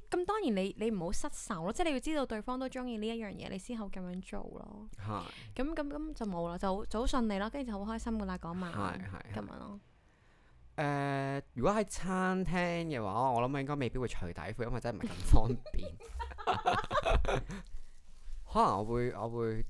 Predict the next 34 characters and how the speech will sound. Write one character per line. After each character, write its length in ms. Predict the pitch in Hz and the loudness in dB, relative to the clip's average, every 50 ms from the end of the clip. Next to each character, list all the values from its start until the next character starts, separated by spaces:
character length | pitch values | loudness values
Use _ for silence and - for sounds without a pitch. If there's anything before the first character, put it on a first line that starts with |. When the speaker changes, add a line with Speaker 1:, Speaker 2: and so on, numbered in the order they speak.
| - - - | 0 -6 -12
Speaker 2:
肢 180 | - - 156 160 | -4 -2 0 0
體 20 | |
動 340 | 139 123 110 120 120 107 101 | 2 2 0 0 0 -2 -2
作 140 | 101 95 92 | -4 -2 -4
做 220 | - - - 85 85 | 0 0 0 0 0
多 200 | 92 92 92 92 | -4 -6 -8 -8
啲 160 | 95 95 95 | -10 -12 -12
咯。 280 | - 117 - - 214 208 | -12 -16 -14 -12 -10 -8
Speaker 1:
例 100 | 202 190 | -8 -8
如 60 | 170 | -8
呢？ 200 | 170 175 202 226 - - - - - - - - - - - - - - - - - - | -10 -10 -10 -12 -6 -6 -6 -6 -6 -12 -14 -14 -12 -12 -14 -14 -16 -16 -14 -14 -4 -2
例 100 | 254 262 | 0 10
如 40 | 247 233 - - | 12 12 12 12
你 100 | 311 262 | 10 6
不 180 | - - - 349 | 10 10 10 10
斷， 200 | - - 320 226 269 254 - - - - - - - | 12 12 10 10 10 6 2 -2 -8 -10 -10 2 6
不 100 | - 359 | 8 10
斷 220 | 359 330 254 233 | 10 10 8 8
跌 140 | - 262 254 | 6 6 4
匙 240 | - - - 233 214 | 4 4 2 6 8
羹， 200 | - 262 254 277 | 10 10 10 10
你 100 | 277 269 202 | 10 8 8
無 100 | 196 180 | 8 4
啦 100 | 180 220 | 4 2
啦 60 | 247 - | 2 6
執 160 | - 339 254 - | 6 6 6 6
嘢。 280 | 233 208 185 175 180 - | 4 6 6 6 4 6
Speaker 2:
梗 180 | - 220 226 | 4 4 4
唔 60 | 143 - | 4 2
係 240 | - - 104 110 | 2 2 2 4
啦。 220 | 113 120 127 131 - - | 4 4 6 8 10 10
Speaker 1:
<laughs> 1700 | - - - 131 - - - 640 - - 807 740 - - 855 784 807 - 807 - - - - - - - - - - - - 605 508 - | 10 8 6 0 -2 -4 -6 -12 -6 -4 -6 -6 -2 0 2 2 2 2 -2 -4 -4 -10 -16 -12 -10 -10 -10 -10 -10 -4 -2 -2 2 4
你 60 | 403 | 2
執， 200 | - - 466 415 | 4 4 2 2